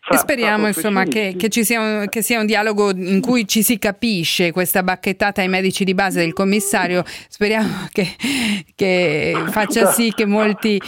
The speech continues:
Speaker 2: eh, possano rendersi disponibili, lo sono, lo sono stati, e lei
Speaker 1: Ma,
Speaker 2: ci stava
Speaker 1: ma
Speaker 2: spiegando che è più complicato di come appare.
Speaker 1: Ma guardi, le, le dico, dico un unico dato. Sono morti trecentoquaranta medici in assoluto, va bene?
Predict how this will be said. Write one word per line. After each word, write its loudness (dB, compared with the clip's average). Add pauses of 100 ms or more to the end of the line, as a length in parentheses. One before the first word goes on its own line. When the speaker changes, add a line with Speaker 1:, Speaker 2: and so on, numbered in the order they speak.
(220)
Speaker 2:
eh, 0
possano 0
rendersi 0
disponibili, 0
lo -2
sono, 0
lo -2
sono -2
stati, 0
e 2
lei 2
Speaker 1:
Ma, 4
Speaker 2:
ci 4
stava 2
Speaker 1:
ma 4
Speaker 2:
spiegando 0
che -2
è -6
più -4
complicato 0
di 0
come 0
appare. -4 (180)
Speaker 1:
Ma 2
guardi, 4
le, 2
le 2
dico, -2
dico -2
un 2
unico 2
dato. -2 (560)
Sono 0
morti 2
trecentoquaranta 0
medici -2
in -6
assoluto, 0
va -2
bene? 0